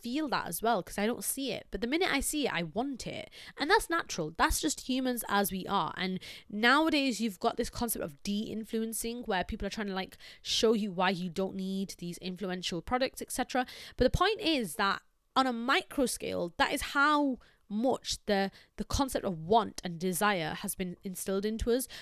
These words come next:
where we can just be scrolling and minding our own business and we see something like, "Yeah, I want that." And you might put it into your,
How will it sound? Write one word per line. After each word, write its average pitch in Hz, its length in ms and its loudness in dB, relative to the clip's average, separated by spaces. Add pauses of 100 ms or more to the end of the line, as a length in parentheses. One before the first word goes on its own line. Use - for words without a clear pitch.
where 214 260 6
we 220 140 0
can 302 120 0
just 262 140 -2
be 254 80 -2
scrolling 233 500 0
and 175 100 -4
minding 202 280 -2
our 185 100 -2
own 175 100 -4
business 196 280 -2
and 185 80 -4
we 180 60 -4
see 233 160 -2
something 165 200 -6
like, 175 140 -4
"Yeah, 202 180 0
I 180 40 2
want 180 180 -6
that." - 180 -8
And 180 80 -6
you 185 60 -2
might 220 160 0
put 262 100 0
it 131 80 -6
into 233 200 -6
your, 202 140 2